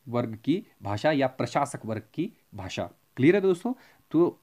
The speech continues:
ये बहुत इंपॉर्टेंट है, आगे भी काम आएगा कि जब हम राजभाषा और राष्ट्रभाषा में अंतर करेंगे तो, तो हम यहाँ,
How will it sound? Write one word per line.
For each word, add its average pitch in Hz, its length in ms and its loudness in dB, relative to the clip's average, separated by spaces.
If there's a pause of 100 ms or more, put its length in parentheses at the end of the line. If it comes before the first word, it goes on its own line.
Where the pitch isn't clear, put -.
(140)
ये 113 180 0
बहुत 139 240 0
इंपॉर्टेंट 147 380 0
है, - 60 -4
आगे 127 260 2
भी 151 120 2
काम 139 220 4
आएगा 117 220 0
कि - 140 -6
जब 135 160 0
हम 160 180 -2 (260)
राजभाषा 123 520 2
और 120 220 0 (320)
राष्ट्रभाषा 123 440 0
में 117 120 0
अंतर 110 240 -2
करेंगे 113 320 -2
तो, - 200 -10 (200)
तो 110 260 -6
हम 123 300 -2
यहाँ, 117 360 -6